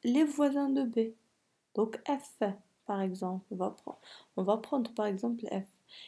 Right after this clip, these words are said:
Et puis donc on va lister les voisins de F, G. Et puis donc les voisins de G.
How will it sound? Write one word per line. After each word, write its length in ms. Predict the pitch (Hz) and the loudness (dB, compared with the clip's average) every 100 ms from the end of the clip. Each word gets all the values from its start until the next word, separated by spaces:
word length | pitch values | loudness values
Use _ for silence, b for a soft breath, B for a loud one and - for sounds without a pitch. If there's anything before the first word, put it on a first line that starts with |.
| B - | B 2
Et 80 | 196 | 2
puis 180 | - | 4
donc 240 | 233 233 233 | 2 2 2
on 120 | 214 | 0
va 140 | 208 | 0
lister 540 | 220 233 226 - 285 294 | 2 2 0 -2 0 2
les 120 | 202 | 2
voisins 580 | 185 190 196 202 262 294 | 2 4 2 2 0 2
de 160 | 294 294 | 2 0
F, 420 | - 233 - - 196 - _ - | 0 -2 -4 -2 -2 -2 _ -4
G. 540 | 254 214 214 233 226 - _ _ _ _ _ - - B B B - | -2 0 4 4 4 -6 _ _ _ _ _ -20 -16 B B B 0
Et 120 | 190 | 2
puis 360 | 196 - 208 262 | 2 0 2 2
donc 460 | 220 196 226 262 254 | 2 2 2 0 2
les 140 | 220 | 2
voisins 440 | 208 208 202 254 | 2 -2 0 -2
de 180 | 247 262 | 0 0
G. 360 | 240 214 220 | 0 0 -2